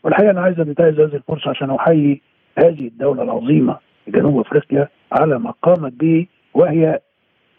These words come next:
آه، الحقيقة، آه، يعني أنا كنت قابلت نيلسون مانديلا سنة أربعة وتسعين و-، و-، وهو قال و-، وقال لي هذا الكلام وأنا نشرته، قال إنه إسرائيل هي عبارة عن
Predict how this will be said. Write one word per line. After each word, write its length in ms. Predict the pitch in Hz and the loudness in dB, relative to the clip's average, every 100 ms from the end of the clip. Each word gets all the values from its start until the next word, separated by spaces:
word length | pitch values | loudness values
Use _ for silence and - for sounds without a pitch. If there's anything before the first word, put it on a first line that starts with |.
| - | 0
آه، 220 | - - - | 2 0 0
الحقيقة، 720 | - - - - 196 - 143 - _ _ - | -2 -2 0 4 4 2 -2 -6 _ _ -2
آه، 200 | 127 107 | 0 0
يعني 240 | - 143 | 0 0
أنا 140 | 139 131 | 0 0
كنت 320 | 135 127 131 | 0 0 2
قابلت 340 | - 170 175 - 147 127 | 2 0 -2 -4 -6 -4
نيلسون 440 | - 135 165 - 143 | 0 0 0 -2 -2
مانديلا 520 | 131 131 135 123 117 _ _ - | 0 2 0 -2 -4 _ _ -4
سنة 160 | 131 123 | 0 0
أربعة 260 | 123 123 131 | 0 0 -2
وتسعين 520 | - 127 143 175 165 _ _ _ 123 | -2 0 2 2 0 _ _ _ 2
و-، 220 | 147 147 | 4 4
و-، 440 | - 143 143 139 - - | 2 0 2 0 -2 0
وهو 280 | 131 170 - | 2 2 2
قال 340 | - 285 247 - _ _ _ _ | 2 0 0 -8 _ _ _ _
و-، 320 | 143 143 131 139 | 0 2 2 0
وقال 200 | - 196 | 0 2
لي 140 | 165 | 2
هذا 180 | 180 165 | 2 0
الكلام 460 | - - 175 175 165 _ | -4 0 2 0 -8 _
وأنا 180 | 160 175 | -2 -2
نشرته، 480 | 135 156 175 - 190 _ _ _ _ - | -2 0 0 -2 -12 _ _ _ _ 0
قال 280 | 180 214 185 | 2 2 2
إنه 460 | 214 214 208 208 - | 2 2 0 0 -2
إسرائيل 500 | - 175 - 220 196 | -2 0 2 2 2
هي 120 | 170 | 2
عبارة 400 | 180 151 190 190 | 2 2 2 2
عن 400 | 175 170 190 185 | 0 0 2 2